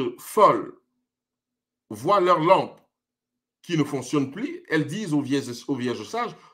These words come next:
Donnez-nous de votre huile. » L'huile étant le symbole, l'un des symboles, nous allons voir les symboles du Saint-Esprit. Le Saint-Esprit n'est pas l'huile, mais l'un des symboles. « Donnez-nous de votre huile, car nos lampes sont en train de s'éteindre. » Mais celle-ci leur répondit, « Non,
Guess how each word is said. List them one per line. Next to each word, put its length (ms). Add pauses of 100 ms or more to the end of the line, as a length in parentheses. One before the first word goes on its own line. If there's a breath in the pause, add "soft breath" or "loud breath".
Donnez-nous 680
de 100
votre 480
huile. » 420 (260)
L'huile 280
étant 240
le 80
symbole, 580 (180 loud breath)
l'un 220
des 80
symboles, 400
nous 160
allons 220
voir 180
les 60
symboles 380
du 40
Saint-Esprit. 560 (140 soft breath)
Le 80
Saint-Esprit 380
n'est 100
pas 100
l'huile, 240
mais 160 (140 loud breath)
l'un 160
des 100
symboles. « 560 (480)
Donnez-nous 380
de 80
votre 260
huile, 240
car 260
nos 160
lampes 440
sont 320
en 160
train 220
de 140
s'éteindre. » 760 (440)
Mais 200
celle-ci 540
leur 240
répondit, « 520
Non, 400